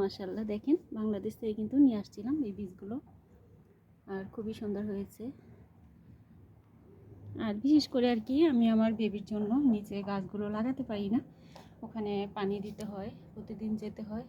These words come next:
এই জন্য আর কি। আর পানি না দিলে তো গাছ একদম শুকিয়ে মারা যায়।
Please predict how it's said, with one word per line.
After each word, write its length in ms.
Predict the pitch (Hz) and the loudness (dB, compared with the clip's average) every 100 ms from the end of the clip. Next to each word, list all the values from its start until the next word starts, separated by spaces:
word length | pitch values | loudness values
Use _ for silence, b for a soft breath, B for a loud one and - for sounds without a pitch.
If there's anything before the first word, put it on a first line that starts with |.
| - 226 | -14 -12
এই 100 | 220 | -8
জন্য 160 | 208 214 | -6 -4
আর 120 | 208 - | -6 -8
কি। 80 | 269 302 | -12 -8
আর 80 | 233 226 | -8 -6
পানি 200 | 226 220 | -2 -2
না 120 | 214 | -2
দিলে 220 | 208 208 214 | -4 -10 -12
তো 60 | 214 214 | -12 -12
গাছ 160 | 214 220 | -14 -12
একদম 240 | 220 214 269 - B B B B B | -10 -10 -12 -14 B B B B B
শুকিয়ে 320 | - 220 214 208 | -12 -10 -8 -6
মারা 200 | 208 214 208 | -2 -2 -4
যায়। 160 | 202 | -6